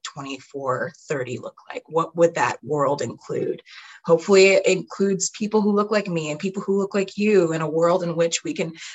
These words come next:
have intellectual conversations about really complex issues.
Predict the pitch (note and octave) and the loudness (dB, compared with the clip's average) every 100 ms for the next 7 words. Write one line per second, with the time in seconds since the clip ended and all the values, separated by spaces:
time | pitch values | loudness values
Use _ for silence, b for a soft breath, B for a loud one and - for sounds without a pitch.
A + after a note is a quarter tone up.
0 | B G3 F#3 F3+ F#3 F#3+ F#3+ F#3+ F#3 F#3+ | B 2 4 2 2 2 2 2 2 -2
1 | F#3 F#3 F#3+ G3 E3+ D#3+ D#3+ D#3 - E3+ | 0 0 0 -2 -4 -4 -2 -2 -2 -4
2 | F#3 G3 F#3+ - G3 F#3+ - F#3+ F3 - | 0 -2 -4 -6 -2 -2 -2 -6 -4 -6
3 | - G3 - D3+ C#3+ | -2 -2 -2 -4 -6